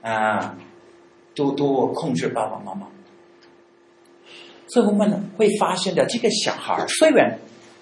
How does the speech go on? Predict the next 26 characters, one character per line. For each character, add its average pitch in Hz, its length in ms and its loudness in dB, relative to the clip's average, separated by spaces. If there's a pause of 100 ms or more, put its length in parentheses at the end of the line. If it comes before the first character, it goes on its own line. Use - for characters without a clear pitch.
(840)
两 - 280 2
三 254 300 8
岁， - 420 2
已 180 60 -8
经 254 280 6
可 226 220 2
以 196 100 0
有 170 120 2
这 202 140 -2
种 127 420 0 (440)
发 214 200 -4
脾 196 240 -8
气 - 260 -8
的 202 200 -4 (160)
这 190 120 -4
种 135 260 -2
心 151 280 -10
态， - 100 -14 (2000)
好 247 100 0
像 311 240 2
有 233 140 6
时 339 100 4
候 - 60 4
好 202 100 0
像 196 280 -2
危 160 120 4